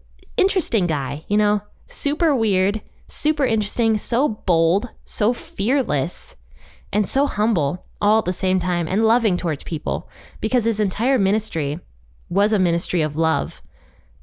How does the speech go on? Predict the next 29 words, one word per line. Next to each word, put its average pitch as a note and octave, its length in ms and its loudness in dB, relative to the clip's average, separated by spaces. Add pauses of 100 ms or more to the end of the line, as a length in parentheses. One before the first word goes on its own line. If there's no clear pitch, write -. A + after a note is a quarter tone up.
because G3+ 380 0 (140)
he A#3 140 2
was G#3 300 2
showing G3+ 560 2
people F3 500 -2 (320)
who A3+ 200 2
the G3+ 100 2
Messiah D#3+ 640 0 (120)
was. D3+ 440 -2
That - 160 -2
was F#3+ 140 -2
his F3+ 120 -4
entire F3+ 500 0
goal D#3 560 -2 (460)
with - 240 0
what - 180 0
he F3+ 120 -4
was D3+ 180 -4
doing, D3+ 380 -2 (800)
to - 120 0
show G#3+ 300 2
people G3 300 0
the E3+ 100 0
correct F3 380 -4
way F#3 100 2
to E3 120 0
live D#3+ 360 0 (480)
so - 240 0
that E3+ 380 0